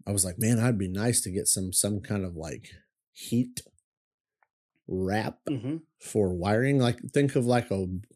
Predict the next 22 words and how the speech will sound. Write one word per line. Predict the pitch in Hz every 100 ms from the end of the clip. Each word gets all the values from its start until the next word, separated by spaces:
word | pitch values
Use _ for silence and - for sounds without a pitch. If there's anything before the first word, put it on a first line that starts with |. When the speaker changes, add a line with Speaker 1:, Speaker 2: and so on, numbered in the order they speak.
| 117
Speaker 1:
split | 113 117 127 127 127
loom, | 113 113 123 131
but, | 110 101
like, | 101 90
a | 95
heat | - - 131 135
resistant | 131 139 - 147 - -
loom, | 139 143 160 160
Speaker 2:
Mm-hmm. | - - - _ 120
Speaker 1:
and | 120
just | 120 107 - _ _ _ -
encase | 113 107 117 107 -
all | 113
that | 113 110
shit | - 117
in | 101
one. | 95 104
It'd | 110 90
look | 101 101
real | 107 104
clean. | - 113 127
Speaker 2:
Mm-hmm. | 135 131 120